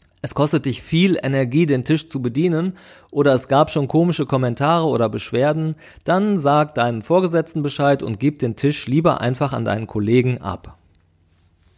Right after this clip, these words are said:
Das kann manchmal eine Anmerkung sein, die du irgendwie in den falschen Hals bekommen hast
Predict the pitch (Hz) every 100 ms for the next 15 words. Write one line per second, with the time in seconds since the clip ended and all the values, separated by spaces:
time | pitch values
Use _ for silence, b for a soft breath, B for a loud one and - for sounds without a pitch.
0 | _ _ _ _ _ _ _ _ _ _
1 | _ B 127 - 170 196 151 143 151 135
2 | 113 110 - 151 175 165 156 160 147 139
3 | 139 143 135 123 120 117 120 - 196 190
4 | 170 139 123 123 117 113 107 127 170 -
5 | 143 - 143 135 131 135 - -